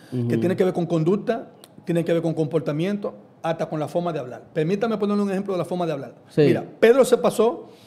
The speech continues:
Speaker 1: eh, más de tres años andando con Jesús.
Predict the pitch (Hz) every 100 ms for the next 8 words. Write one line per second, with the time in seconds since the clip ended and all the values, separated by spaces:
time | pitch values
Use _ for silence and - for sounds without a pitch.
0 | - - - _ - 156 151 147 151 185
1 | 208 208 190 208 226 247 277 - - -
2 | - - - 160 180 190 170 147 143 -
3 | -